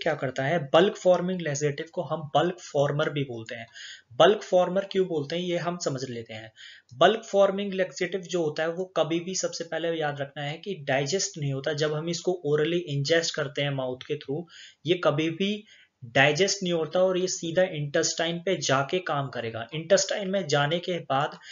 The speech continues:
ये क्या करता है, लिक्विड जो प्रेजेंट होता है उसको एब्जॉर्ब करता है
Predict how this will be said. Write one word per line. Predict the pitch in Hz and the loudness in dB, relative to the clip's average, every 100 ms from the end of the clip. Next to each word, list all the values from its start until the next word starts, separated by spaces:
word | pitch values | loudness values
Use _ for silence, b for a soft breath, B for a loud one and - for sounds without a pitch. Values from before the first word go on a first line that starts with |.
| B - | B 0
ये | 180 | 2
क्या | 185 | 2
करता | 175 143 139 147 | 0 0 0 0
है, | 165 | 0
लिक्विड | 180 156 151 202 196 | 0 -2 0 2 4
जो | 180 170 | 4 4
प्रेजेंट | 170 156 156 156 143 | 2 0 0 -2 -4
होता | 135 131 | -2 -2
है | 131 - | -2 -6
उसको | 151 - 196 - | -8 0 0 0
एब्जॉर्ब | 135 139 147 165 - | -4 4 6 6 2
करता | 175 175 | -2 -2
है | 160 185 | -2 -2